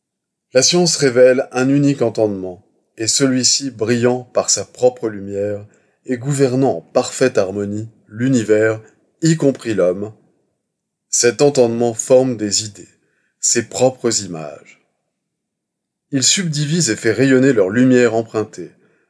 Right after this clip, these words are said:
l'intelligence, et explique ainsi ces paroles de l'Écriture, ayant en eux leur semence.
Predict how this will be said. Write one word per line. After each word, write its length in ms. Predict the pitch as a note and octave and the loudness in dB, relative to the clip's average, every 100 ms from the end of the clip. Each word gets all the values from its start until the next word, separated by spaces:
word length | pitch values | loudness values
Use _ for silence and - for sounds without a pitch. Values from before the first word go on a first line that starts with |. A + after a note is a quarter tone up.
| _ | _
l'intelligence, 1120 | A2 D3 D#3 C#3 B2 G#2 E2+ - - - - _ _ _ - | 0 2 2 -2 -4 -6 -8 -12 -8 -8 -8 _ _ _ 0
et 80 | C3 | 0
explique 440 | B2+ - - C3 | 2 -2 -6 -4
ainsi 260 | C#3 C3 D#3+ | -2 0 -2
ces 160 | - A2 | -4 0
paroles 380 | C3+ C3 C3+ | 0 2 2
de 80 | A#2 | 2
l'Écriture, 640 | G#2+ G#2+ G2+ F2 - D2+ C#2 _ _ _ _ _ _ _ _ _ - | -2 -4 -12 -18 -20 -20 _ _ _ _ _ _ _ _ _ _ 0
ayant 280 | C#3 C#3+ C#3 | 4 4 4
en 160 | C3+ | 4
eux 100 | C#3 | 4
leur 200 | B2 G2 | 4 2
semence. 880 | - A#2+ G2 D#2+ - - - - _ | 0 -2 -4 -8 -14 -10 -8 -10 _